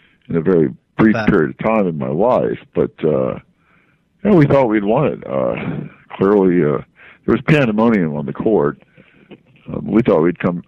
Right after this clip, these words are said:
Speaker 1: come from behind and won the game.
Speaker 2: Uh, to this day, as a kid, I was, you know, I was watching this. This is the first Olympics I remember. I ran around the house yelling, "We won, we won, we won." I was that excited. It was such an exciting game,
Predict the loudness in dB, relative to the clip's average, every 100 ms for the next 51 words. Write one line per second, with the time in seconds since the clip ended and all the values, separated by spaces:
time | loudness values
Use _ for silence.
0 | -6 -4 -2 -2 -2 0 0 -2 -4 -4
1 | -2 -2 -2 -8 _ _ _ _ _ _
2 | _ _ _ -6 -6 -6 -10 -8 -8 -4
3 | -2 -2 -4 -6 -8 -10 -16 -8 -4 -2
4 | -2 -4 -6 -10 -12 -12 -12 -10 -10 -8
5 | -4 -4 -6 -14 -14 -16 -18 -18 -18 -18
6 | -18 -10 -8 -8 -12 -14 -12 -6 -6 -6
7 | -8 -12 -14 -16 -6 -2 0 0 -2 -2
8 | -6 -8 -10 -12 -16 -10 -8 -8 -12 -10
9 | -8 -8 -12 -14 -12 -10 -10 -10 -14 -12
10 | -10 -10 -8 -8 -6 -8 -6 -6 -6 -10
11 | -6 -4 -4 -8 -12 -10 -10 -10 -14 -14
12 | -12 -10 -12 -14 -12 -12 -14 -18